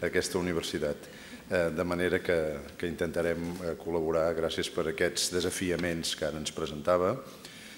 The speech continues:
Eh, senyor conseller, president del Consell Social,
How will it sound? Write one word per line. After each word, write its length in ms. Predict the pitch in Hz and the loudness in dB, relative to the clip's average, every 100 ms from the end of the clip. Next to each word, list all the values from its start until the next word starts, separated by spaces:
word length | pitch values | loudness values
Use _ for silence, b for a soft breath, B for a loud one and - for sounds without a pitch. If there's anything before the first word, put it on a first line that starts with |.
| B - | B -2
Eh, 480 | 101 90 87 82 80 | 4 4 6 4 2
senyor 760 | - 90 90 90 85 85 85 - | 0 2 4 4 4 4 2 0
conseller, 640 | 85 95 90 101 101 101 | 0 4 8 8 8 6
president 400 | 85 82 90 82 | 2 0 0 0
del 80 | 87 | -2
Consell 320 | 85 - 90 | 0 0 0
Social, 480 | 90 - 101 95 | 0 8 10 12